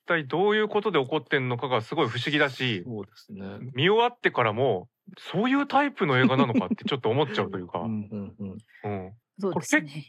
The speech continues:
Speaker 1: 構映画見てる人向きだよっていう感じがしますよ。
Speaker 2: うん、そう、そうね。
Speaker 1: <laughs> うん。
Speaker 3: え、岸井さんはそんなにあれなんですか？私全然ちょっとお名前も知らなかったけど、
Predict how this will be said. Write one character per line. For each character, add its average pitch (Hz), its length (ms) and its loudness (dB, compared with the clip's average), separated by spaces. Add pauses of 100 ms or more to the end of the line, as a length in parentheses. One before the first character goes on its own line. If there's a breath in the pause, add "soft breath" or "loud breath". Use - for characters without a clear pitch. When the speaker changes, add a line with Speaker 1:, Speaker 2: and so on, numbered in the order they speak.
Speaker 1:
構 165 360 4
映 190 120 4
画 214 120 0
見 233 100 -2
て 247 100 2
る 233 180 2
人 240 140 0
向 226 120 -2
き 233 100 0
だ 240 80 6
よ 247 240 0
っ - 20 -20
て 135 100 -10
い 113 40 -4
う - 20 -14
感 117 180 -6
じ 104 60 -6
が 107 60 -6
し 123 60 0
ま 120 60 2
す 117 40 2
よ。 - 180 2
Speaker 2:
う 220 40 -4
ん、 220 40 -6
そ 156 160 4
う、 113 60 -2
そ 139 160 0
う - 20 0
ね。 107 260 -4 (120)
Speaker 1:
<laughs> - 1800 -2
う 113 60 -10
ん。 233 100 2
Speaker 3:
え、 220 160 2
岸 262 380 4
井 269 60 4
さ 262 260 6
ん 240 100 6
は 226 340 4 (220)
そ - 200 0
ん 202 60 4
な 202 120 4
に 190 80 4
あ 185 80 6
れ 185 100 6
な 175 120 0
ん - 20 0
で 147 60 -2
す - 60 -10
か？ - 80 -4
私 208 440 4 (240)
全 180 160 0
然 170 220 0
ち - 120 -10
ょ - 20 -8
っ - 40 -12
と 151 160 0
お 156 40 2
名 165 140 0
前 160 220 2
も 151 140 0
知 - 120 0
ら 160 120 0
な 156 120 0
か 147 60 2
っ - 100 -8
た - 120 -8
け - 100 -4
ど、 - 180 -6